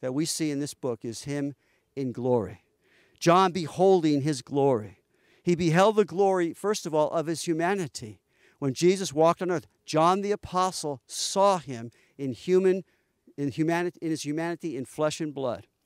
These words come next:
He wrote in John chapter one, "The Word became flesh and dwelt among us,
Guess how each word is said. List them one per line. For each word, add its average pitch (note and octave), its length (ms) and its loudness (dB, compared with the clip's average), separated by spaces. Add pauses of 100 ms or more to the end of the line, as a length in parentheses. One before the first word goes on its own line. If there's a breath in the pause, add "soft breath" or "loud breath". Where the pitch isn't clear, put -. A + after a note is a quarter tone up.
(400 soft breath)
He F#3 180 2
wrote F3+ 260 8
in E3 100 8
John E3 280 4
chapter E3+ 420 -2
one, D#3+ 380 -2 (760 soft breath)
"The D3 100 0
Word F#3 400 8
became E3+ 460 0
flesh E3 380 0
and C3 120 -6
dwelt C#3+ 280 0
among C3 300 -2
us, D#3+ 300 -14